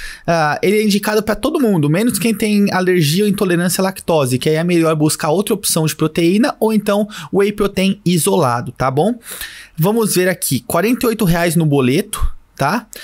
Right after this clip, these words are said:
E você tem quantos gramas? Novecentos gramas, ou seja, muito barato, um preço muito bom e, e uma quantidade aí legal. Então, beleza, em quatrocentos e cinquenta gramas fica quarenta e oito reais.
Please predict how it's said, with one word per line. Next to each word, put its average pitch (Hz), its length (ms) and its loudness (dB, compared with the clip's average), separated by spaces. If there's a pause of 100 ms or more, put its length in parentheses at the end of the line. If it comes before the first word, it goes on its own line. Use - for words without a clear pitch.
(260)
E 185 300 2
você 185 340 0
tem 196 320 0
quantos 214 240 -2
gramas? - 1120 0
Novecentos 196 560 0
gramas, 160 420 0
ou 214 120 2
seja, 135 440 0 (540)
muito 220 380 2
barato, 202 600 0
um 160 120 2
preço 185 360 0
muito 202 380 2
bom 180 320 2 (520)
e, 185 640 2
e 151 60 2
uma 180 120 0
quantidade 180 640 -2
aí 175 280 2
legal. 190 500 0
Então, 151 380 -2
beleza, 151 580 0
em 151 140 2
quatrocentos 202 400 -2
e 202 60 0
cinquenta 185 280 0
gramas 165 460 0
fica 190 560 -2 (180)
quarenta 196 400 -2
e 247 40 0
oito 190 240 2
reais. 139 580 0